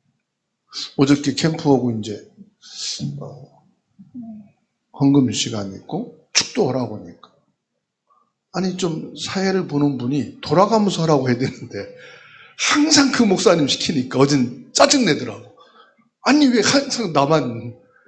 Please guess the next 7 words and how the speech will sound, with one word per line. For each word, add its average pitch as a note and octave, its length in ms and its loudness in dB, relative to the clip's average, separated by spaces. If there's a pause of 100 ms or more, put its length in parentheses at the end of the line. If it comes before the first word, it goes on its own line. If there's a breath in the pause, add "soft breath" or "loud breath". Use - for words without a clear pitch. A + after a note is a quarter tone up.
(440 soft breath)
축도시키냐고. C3 960 0
다른 G#3 240 4
목사님도 F3+ 400 2
있는데." D#3 720 0 (840 soft breath)
그러니까 F3+ 320 -2
다 C#3 140 -4
웃어요. B2 320 -6